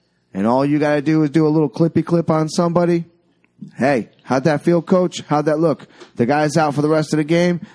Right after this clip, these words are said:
That's a ten thousand dollar bonus, right, coach? Now,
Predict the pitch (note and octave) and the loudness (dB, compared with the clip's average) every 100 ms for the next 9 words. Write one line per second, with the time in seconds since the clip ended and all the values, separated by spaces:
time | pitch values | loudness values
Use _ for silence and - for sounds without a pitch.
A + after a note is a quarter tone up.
0 | _ A#2+ - F#3 D#3 B2+ C3+ B2 A#2 A2+ | _ -6 -2 -2 -2 -2 0 0 -2 0
1 | A#2+ A#2+ A2 B2 C3 C3+ D3 D#3+ F3 - | 0 0 -2 -2 -2 -4 -6 -4 -6 -6
2 | - - - - - - C3 C3 G#2+ | -10 -18 -20 -20 -20 -10 -4 -2 -2